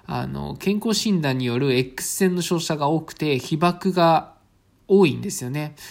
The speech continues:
そう考えると、この、うん、ドラえもんの、まあ、これ、レントゲンと顕微鏡を備えた医療キットって書いてあるから、このレントゲンがどれぐらい、あの、放射線、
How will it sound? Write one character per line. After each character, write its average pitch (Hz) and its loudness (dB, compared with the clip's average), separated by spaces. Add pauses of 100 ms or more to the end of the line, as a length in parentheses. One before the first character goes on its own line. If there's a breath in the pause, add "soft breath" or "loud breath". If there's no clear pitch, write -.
(140 loud breath)
そ - -4
う 220 -2
考 226 -8
え 175 2
る 139 -4
と、 139 -2
こ 147 -8
の、 147 -4 (1200)
う 139 -12
ん、 131 -6
ド 139 0
ラ 160 4
え 165 2
も 156 0
ん 147 -12 (340)
の、 147 -6 (720)
ま 151 -8
あ、 - -14
こ 147 -4
れ、 143 0
レ 160 2
ン 233 -2
ト 262 -2
ゲ 240 -2
ン 233 -4
と 226 -2
顕 208 2
微 214 0
鏡 208 0
を - 0
備 202 0
え 202 0
た 156 -2
医 139 0
療 147 -2
キ - -16
ッ - -20
ト - -14
っ - -12
て 139 -6
書 135 -2
い 131 -4
て 131 -4
あ - -2
る 127 -4
か 127 -6
ら、 127 -2 (280 loud breath)
こ - -4
の 214 4
レ 220 2
ン 254 -4
ト 262 -4
ゲ 247 0
ン 233 -4
が 226 0
ど 190 4
れ 214 2
ぐ 214 -4
ら 220 2
い、 208 0
あ 165 -4
の、 160 -4
放 175 -2
射 170 -2
線、 160 -6